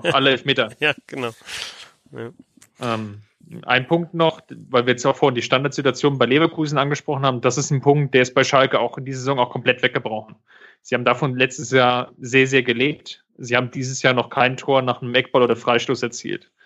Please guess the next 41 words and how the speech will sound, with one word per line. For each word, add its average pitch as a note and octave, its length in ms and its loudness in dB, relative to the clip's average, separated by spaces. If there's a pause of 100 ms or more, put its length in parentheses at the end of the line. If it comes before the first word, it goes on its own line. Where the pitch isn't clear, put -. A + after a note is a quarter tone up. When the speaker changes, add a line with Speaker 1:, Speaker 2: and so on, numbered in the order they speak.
(460)
Speaker 1:
Das A2 200 -4
ist B2 120 2
eigentlich B2 260 2
auch - 320 0
ein D3+ 220 -16
bisschen B2+ 240 -2
sinnbildlich, A#2 640 2
weil A2+ 280 2 (240)
es - 140 -10
war B2+ 80 2
so A2+ 80 2
eine B2 220 4
der B2 100 4
Stärken C3+ 680 0
im, A#2 260 -12
im B2 120 -14
Vorjahr. D#3+ 680 2 (600)
Das A#2+ 180 0
fehlt C3 200 0
jetzt B2 160 0
auch A2+ 120 -2
komplett. G#2+ 460 -6
Und A2+ 160 -4
dann B2 180 2
ist C3+ 160 -2
das B2+ 120 -2
Spiel C#3+ 320 -6
eben B2+ 180 0
sehr, C3 220 4
sehr B2+ 200 2
eindimensional. A#2 840 -4 (400)
Tedesco B2+ 400 2
sucht D#3+ 380 -2
da D#3 80 6
immer C#3+ 120 2
so C3+ 100 0
ein C3+ 60 -6
bisschen C#3+ 280 -2
nach B2 160 2
dem B2+ 180 -6
Weg. D3+ 480 0